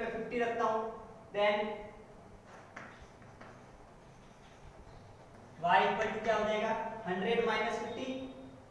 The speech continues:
हंड्रेड माइनस एक्स, यानी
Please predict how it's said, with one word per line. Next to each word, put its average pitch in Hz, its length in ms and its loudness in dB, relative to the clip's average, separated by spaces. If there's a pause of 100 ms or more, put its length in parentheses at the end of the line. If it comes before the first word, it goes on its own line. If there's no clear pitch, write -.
(220)
हंड्रेड 214 340 0
माइनस 226 360 2 (120)
एक्स, - 180 4 (1400)
यानी 190 220 2